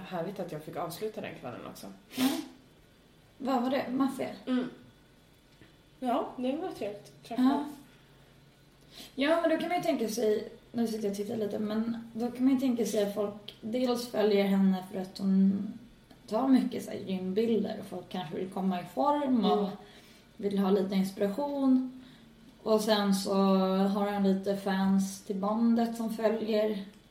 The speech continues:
Speaker 1: Ja.
Speaker 2: Men det är svårt liksom själv och om man inte har någon musik eller någonting att promota riktigt.
Speaker 1: Nej, fast det, men jag tänker mer så här, om du ska gå på humorgrejen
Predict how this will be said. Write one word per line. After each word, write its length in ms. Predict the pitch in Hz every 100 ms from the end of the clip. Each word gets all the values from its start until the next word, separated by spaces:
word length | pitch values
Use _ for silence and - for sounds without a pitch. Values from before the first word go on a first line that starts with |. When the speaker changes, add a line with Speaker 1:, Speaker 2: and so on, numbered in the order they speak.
| _ _ - 214
Speaker 1:
Ja. 320 | 202 156 - -
Speaker 2:
Men 180 | 233
det 60 | 233
är 20 |
svårt 520 | - 262 320 359 -
liksom 400 | - 202 214 202 -
själv 600 | 294 359 254 - - 214 226
och 420 | - 233 214 208 226 233 - - -
om 140 | 247 220
man 120 | 220
inte 200 | 214 214
har 220 | 208 214
någon 380 | 214 214 202 196 - -
musik 760 | - 214 214 - 320 330 - -
eller 160 | 202 202
någonting 460 | - 196 196 - - 214
att 100 | 196
promota 480 | - 208 - - -
riktigt. 560 | 226 - - - - -
Speaker 1:
Nej, 200 | 233 262
fast 280 | 262 262 -
det, 200 | 240 226
men 120 | 233
jag 140 | 226 226
tänker 360 | 226 220 220
mer 160 | 254 294
så 140 | -
här, 260 | 170 143 185
om 180 | 190 180
du 100 | 180
ska 160 | 196
gå 180 | 180 170
på 160 | 170 175
humorgrejen 840 | 180 170 165 165 190 247 247 220